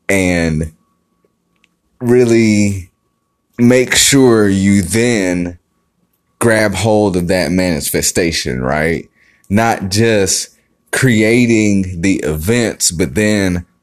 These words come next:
making sure you're aware of those events so you can capitalize on it, okay? Two steps, two steps. That's all it takes. Because, um, recently here,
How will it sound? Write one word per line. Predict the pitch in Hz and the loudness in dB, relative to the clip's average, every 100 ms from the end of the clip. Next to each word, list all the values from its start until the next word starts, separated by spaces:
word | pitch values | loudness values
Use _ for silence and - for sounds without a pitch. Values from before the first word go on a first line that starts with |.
| _ _ _ _ _ | _ _ _ _ _
making | - 90 120 117 120 98 | -2 2 2 2 0 0
sure | - 107 95 95 | 0 0 2 2
you're | 90 90 90 85 82 - | 0 0 0 0 -2 -4
aware | 73 73 95 123 131 107 82 - | -4 -2 0 2 2 0 -2 -6
of | 85 82 | -4 -2
those | 71 90 85 80 | -2 -2 -2 -4
events | 73 76 85 - - | -6 -4 -4 -4 -4
so | 90 | -2
you | 85 80 | -2 -4
can | 85 | -6
capitalize | - - 110 110 92 85 82 85 82 85 - - | -6 -2 -2 0 -2 -2 0 -2 -2 -2 -4 -10
on | - 80 76 | -4 -4 -4
it, | - - - - _ - | -8 -12 -14 -14 _ -10
okay? | 82 - 90 90 90 - _ _ _ _ _ _ _ _ - - - | -8 -4 -2 -2 -6 -14 _ _ _ _ _ _ _ _ -20 -8 0
Two | 165 185 | 4 4
steps, | - 120 - - - | 2 0 -2 -6 -10
two | - 143 135 | -4 0 0
steps. | 131 76 - - - - | 0 -2 -6 -8 -16 -4
That's | 98 107 | -2 0
all | 104 87 | 0 0
it | 65 - | -2 -6
takes. | 76 - - - | -8 -8 -14 -18
Because, | - 85 - 92 87 85 | -8 -8 -2 0 0 0
um, | 90 85 78 78 - _ - - - _ _ _ _ _ _ _ _ _ - | -2 -2 -2 -6 -12 _ -20 -20 -20 _ _ _ _ _ _ _ _ _ -6
recently | 143 165 156 113 117 | -2 0 0 0 -2
here, | 110 110 101 98 101 | -2 -2 -2 -2 -6